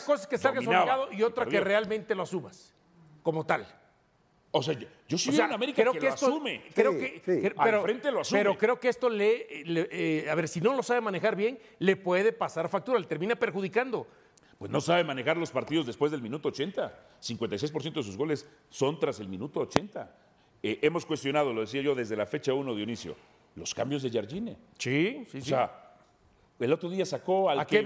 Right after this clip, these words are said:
Speaker 2: Kevin,
Speaker 1: Álvarez para
Speaker 2: a
Speaker 1: meter
Speaker 2: Kevin.
Speaker 1: a Dayun.
Speaker 2: Los cambios que hizo en la League's Cup.
Speaker 1: Eh, los
Speaker 2: Eh,
Speaker 1: cambios de Juárez,
Speaker 2: los cambios de
Speaker 1: cuando
Speaker 2: Juárez, cuando
Speaker 1: mete a
Speaker 2: mete a
Speaker 1: tres
Speaker 2: los chamacos.
Speaker 1: muchachitos.
Speaker 3: Lo de,
Speaker 2: Ajá.
Speaker 3: lo, lo de ayer, hasta,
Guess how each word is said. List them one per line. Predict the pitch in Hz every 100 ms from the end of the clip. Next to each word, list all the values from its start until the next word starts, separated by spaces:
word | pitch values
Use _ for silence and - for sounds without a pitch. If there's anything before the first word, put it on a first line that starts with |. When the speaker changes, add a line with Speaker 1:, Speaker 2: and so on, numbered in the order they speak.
| 214
Speaker 2:
Kevin, | 214
Speaker 1:
Álvarez | 175 127 110
para | 156 139
Speaker 2:
a |
Speaker 1:
meter | 139 135
Speaker 2:
Kevin. | 196
Speaker 1:
a |
Dayun. | 175 160 143 101 -
Speaker 2:
Los | 120 -
cambios | 175 175 151
que | 156
hizo | 147 147
en | 135
la |
League's | 135 - -
Cup. | 135 98 - - _ _
Speaker 1:
Eh, | -
los | 139 190
Speaker 2:
Eh, |
Speaker 1:
cambios | 196 233 214
de | 202
Juárez, | - 233 220 165
Speaker 2:
los | 131
cambios | 165 165
de | 170
Speaker 1:
cuando | 165
Speaker 2:
Juárez, | 160 147 165
cuando | 135
Speaker 1:
mete | 156
a |
Speaker 2:
mete |
a | 156
Speaker 1:
tres | 220
Speaker 2:
los | -
chamacos. | - 214
Speaker 1:
muchachitos. | 208 180 143 110
Speaker 3:
Lo | 110
de, | 113
Speaker 2:
Ajá. | 104
Speaker 3:
lo, | 101 -
lo | 101
de | 104 101
ayer, | 113 123 113 - _ _ _ _ _ -
hasta, | 98 101 - 98 85